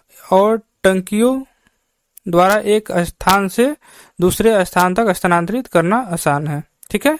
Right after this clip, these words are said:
मतलब क्या बोल रहा है कि हाइड्रोजन गैस को एकदम प्रेशराइज कर दीजिए, ठीक है। उसके बाद हाइड्रोजन की नली में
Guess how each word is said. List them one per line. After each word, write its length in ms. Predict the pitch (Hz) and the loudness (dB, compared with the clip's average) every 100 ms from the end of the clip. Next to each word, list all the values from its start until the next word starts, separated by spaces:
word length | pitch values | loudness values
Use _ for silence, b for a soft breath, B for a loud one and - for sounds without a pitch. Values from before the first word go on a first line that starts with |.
| - | -2
मतलब 200 | 170 170 | -2 2
क्या 160 | 208 196 | 2 2
बोल 200 | 170 170 | 0 2
रहा 100 | 202 | 0
है 80 | |
कि 80 | 226 | 0
हाइड्रोजन 400 | 180 180 190 208 | 0 2 2 0
गैस 180 | 208 196 | 0 -2
को 100 | 214 | -2
एकदम 200 | 202 214 | 0 0
प्रेशराइज 440 | 202 190 185 185 - | -2 0 0 0 0
कर 140 | 151 | -2
दीजिए, 340 | 139 139 143 156 B B B B - | -2 -6 -8 -8 B B B B -10
ठीक 160 | 208 | -2
है। 140 | 302 302 b _ | -2 -4 b _
उसके 200 | 165 - | 0 2
बाद 120 | 196 | 2
हाइड्रोजन 680 | 170 147 - 170 180 208 220 | 0 -6 0 2 4 2 0
की 120 | 214 | 0
नली 400 | 190 190 208 247 | 0 0 0 0
में 200 | 233 294 | 0 0